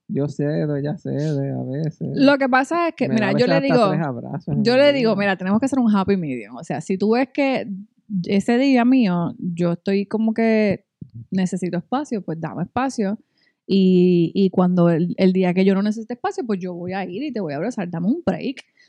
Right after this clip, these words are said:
Speaker 2: Tú sabes, pero las diferencias no solo, no, de nosotros no son solamente en, en cómo uno demuestra el cariño.
Speaker 1: Cómo
Speaker 2: O
Speaker 1: uno lo
Speaker 2: sea, en mi
Speaker 1: expresa.
Speaker 2: caso, yo lo expreso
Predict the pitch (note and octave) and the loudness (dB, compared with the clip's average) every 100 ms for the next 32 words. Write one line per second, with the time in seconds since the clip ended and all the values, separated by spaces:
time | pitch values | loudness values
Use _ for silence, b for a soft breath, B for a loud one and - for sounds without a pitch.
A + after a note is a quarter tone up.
0 | _ F#3+ F3+ E3 A3 G#3+ - G#3+ G#3 G3 | _ -6 -4 -2 -2 -2 -2 -4 -2 -4
1 | A3+ G#3 G#3 B3 C#4+ D4+ C4 A3 A3 _ | -4 -4 -2 -2 -2 -2 0 -2 -2 _
2 | G3+ G3+ F#3+ F3+ F3+ G3 A3+ G3+ G3 F3+ | 0 0 0 -2 -4 -2 -2 0 -2 -2
3 | F3 F3 F#3 F#3 F3 E3+ F#3 F3 E3+ F#3 | -2 -4 -4 -2 -2 -4 -4 -4 -4 -4
4 | F3 F3 F3+ _ _ - A3+ A#3 A#3 G#3+ | -2 -4 -6 _ _ 0 2 2 -2 -2
5 | G#3 G3 F#3 F3 F3+ F3 E3+ D#3 F3 G#3+ | -2 -2 -2 -2 -4 -4 -4 -2 2 2
6 | F#3 C3+ B B B A2+ A2 F#3+ G3+ G#3 | 2 0 B B B -6 -2 0 2 2
7 | F#3 - A3+ C4+ B3 A3+ A3+ B3+ D4 A3+ | 2 0 2 2 2 0 2 2 0 0
8 | G3+ G3 G3+ G#3+ A3 - C#4+ F4 - A#3+ | 0 2 2 2 0 0 2 2 2 2
9 | C4 | 2